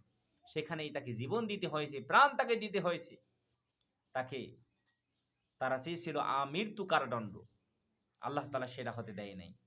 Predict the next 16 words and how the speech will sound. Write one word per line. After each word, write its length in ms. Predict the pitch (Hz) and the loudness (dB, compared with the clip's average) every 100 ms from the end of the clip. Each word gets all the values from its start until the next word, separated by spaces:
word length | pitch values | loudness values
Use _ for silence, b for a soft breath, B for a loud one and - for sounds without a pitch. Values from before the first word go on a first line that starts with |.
| _ _ _ _ | _ _ _ _
আল্লাহ 320 | - 135 147 147 | -6 0 0 0
তাআলা 200 | 143 135 | -2 -2
তাকে 180 | 131 | -4
জেলখানা 400 | 127 175 180 170 | -6 -4 -2 -2
থেকে 220 | 160 135 131 | -2 -6 -2
বের 240 | 175 247 | 2 2
করে 380 | 214 220 185 - _ b b b b | 2 0 -2 -10 _ b b b b
হাসপাতালে 460 | 135 - 139 135 127 | -6 -4 -2 -2 -2
নিয়ে 180 | 123 120 | -4 -4
গেছে 240 | 117 120 | -6 -6
যে, 100 | 110 113 | -8 -8
"তুমি 260 | 151 208 233 | -4 -4 -2
চেয়েছো 400 | 220 208 196 185 | 0 0 0 -2
তাকে 200 | 175 175 | 0 2
আমৃত্যু 560 | 143 156 160 233 240 | 2 2 0 -4 -6
কারাদণ্ড, 600 | - 196 190 180 165 135 | 4 4 6 2 -2 -8